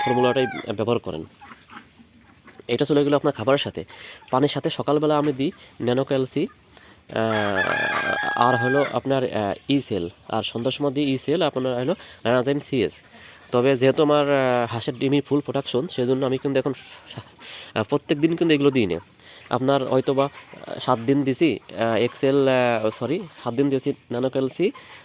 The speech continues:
আবার সাত দিন দিই আপনার রানাজাইম সিএস, আবার সাত দিন দিই, আহ, ই, আহ, ইসেল। তবে ইসেলটা গত দুই মাস ধরে বন্ধ রাখছি,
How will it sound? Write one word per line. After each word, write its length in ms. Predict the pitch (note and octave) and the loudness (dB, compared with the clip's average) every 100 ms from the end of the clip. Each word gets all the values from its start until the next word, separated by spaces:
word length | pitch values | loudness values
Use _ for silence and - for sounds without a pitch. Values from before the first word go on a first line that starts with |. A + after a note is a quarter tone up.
| - | -4
আবার 260 | C3+ C3 | 2 2
সাত 180 | C3 C3 | 2 0
দিন 180 | A#2 C3 | 0 0
দিই 180 | C3 B2+ | 0 0
আপনার 260 | B2+ B2+ B2+ - | 0 -2 -4 -4
রানাজাইম 340 | A#2 A#2 B2 B2 | 0 2 2 0
সিএস, 340 | B2+ G2+ F2+ | -2 -2 0
আবার 160 | A2 B2 | -2 -2
সাত 180 | B2 | -2
দিন 180 | A2 C3 | -4 -4
দিই, 180 | B2 C#3+ - - - | -2 -6 -6 -12 -8
আহ, 60 | |
ই, 140 | - G2+ | -6 -2
আহ, 60 | A#2+ | 0
ইসেল। 440 | G#2 B2 G#2+ F2 - - - | 2 0 0 -2 -4 -8 -2
তবে 160 | A#2 A#2 | 0 2
ইসেলটা 440 | C3 C3+ C3+ D3 | 0 -2 0 0
গত 220 | C3+ B2 B2+ A#2+ A2+ - A2 | 0 -2 -2 -4 -6 -8 -10
দুই 100 | C3 | -6
মাস 200 | C3 A2+ | -6 -6
ধরে 140 | C3+ | -8
বন্ধ 220 | C3 C3 B2 | -6 -4 -2
রাখছি, 320 | B2+ - | -2 -2